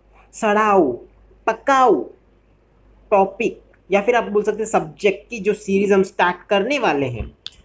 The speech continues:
उसका नाम है भाई control engineering या फिर control system engineering। और ये उसका पहला lecture या फिर आप बोल सकते हैं पहले chapter का portion है, जिसमें हम basic concepts of control system को अच्छे से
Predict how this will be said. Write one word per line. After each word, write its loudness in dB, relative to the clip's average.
उसका -2
नाम 2
है 4
भाई 4
control 6
engineering 2
या 2
फिर -4
control 2
system -2
engineering। -4
और 4
ये 2
उसका 2
पहला 4
lecture 2
या 4
फिर 0
आप 0
बोल -2
सकते -4
हैं -8
पहले 2
chapter 0
का -4
portion -4
है, -10
जिसमें 0
हम 2
basic 4
concepts -4
of -2
control 6
system -4
को -2
अच्छे -2
से -2